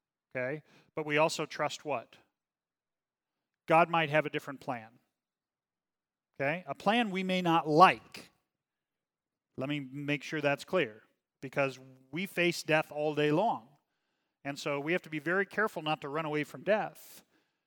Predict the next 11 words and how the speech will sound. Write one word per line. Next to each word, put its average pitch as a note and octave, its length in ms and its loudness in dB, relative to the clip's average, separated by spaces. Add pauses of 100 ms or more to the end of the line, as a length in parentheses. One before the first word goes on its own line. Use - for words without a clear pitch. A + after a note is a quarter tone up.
(280)
okay? B2+ 280 -6
Or D#3 220 2
when D#3 180 -6
we C#3+ 100 -6
pray, D3 560 0
you C3+ 80 -14
know, C3+ 140 -8
"Lord, D3+ 320 -2
please, D3+ 640 -6 (200)
you C3 120 -12
know, B2+ 200 -8